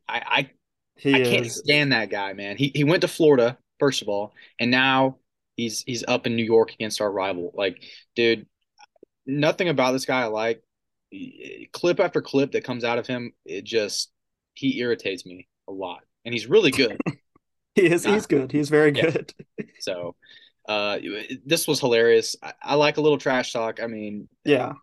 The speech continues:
Speaker 1: it was, it's good. And, um, yeah, just, just to see it come back and bite him, it, it, hilarious. I love it.
Speaker 2: Yeah,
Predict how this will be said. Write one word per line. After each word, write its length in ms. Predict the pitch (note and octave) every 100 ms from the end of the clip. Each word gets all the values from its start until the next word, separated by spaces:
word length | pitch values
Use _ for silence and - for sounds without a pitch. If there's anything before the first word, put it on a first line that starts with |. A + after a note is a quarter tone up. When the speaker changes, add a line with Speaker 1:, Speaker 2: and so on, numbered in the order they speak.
| _ _ _ _
Speaker 1:
it 320 | C#3+ - B2 F#3+
was, 160 | D#3+ -
it's 240 | F3 F#3
good. 360 | - F3+ A#2 F2+ _ _ _
And, 440 | A2+ A2 A2 A2 -
um, 460 | G#2+ G#2 G2+ G2 _ _ _ _ _ _ _ _ _
yeah, 220 | C3+ A2
just, 260 | G#2+ D3+ -
just 160 | F#3 -
to 80 |
see 140 | C3 B2+
it 60 |
come 140 | - A2
back 200 | G2+ -
and 80 | F#2
bite 200 | F2+ F#2
him, 120 | F#2
it, 40 |
it, 280 | G2 D#2 - _ _ -
hilarious. 680 | A2+ F#2+ F2 E2 - - -
I 40 |
love 240 | G2+ F#2 D2
it. 80 | - _ _ _ _ _ _ _ _
Speaker 2:
Yeah, 320 | D3+ C#3 A#2+